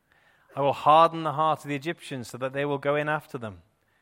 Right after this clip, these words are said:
And I will gain glory through Pharaoh and all his army, through chariots and his horsemen. The Egyptians will know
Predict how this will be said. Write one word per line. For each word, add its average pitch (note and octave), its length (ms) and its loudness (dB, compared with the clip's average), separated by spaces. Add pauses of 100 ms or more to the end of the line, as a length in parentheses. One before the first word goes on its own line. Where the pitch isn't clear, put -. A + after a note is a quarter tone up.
(600)
And B2+ 100 -8
I B2+ 40 0
will C3+ 120 0
gain C3+ 300 0
glory D3 400 2
through C3+ 240 -10
Pharaoh D3 600 2
and C#3 100 -8
all C#3+ 220 -2
his C3+ 200 -6
army, C#3 360 -4
through A#2+ 180 -12
chariots C#3 540 -4
and C3+ 80 -10
his A2+ 100 -12
horsemen. A#2 460 -10
The A#2 100 -10
Egyptians C#3+ 540 -10
will C3+ 100 -6
know C3 460 2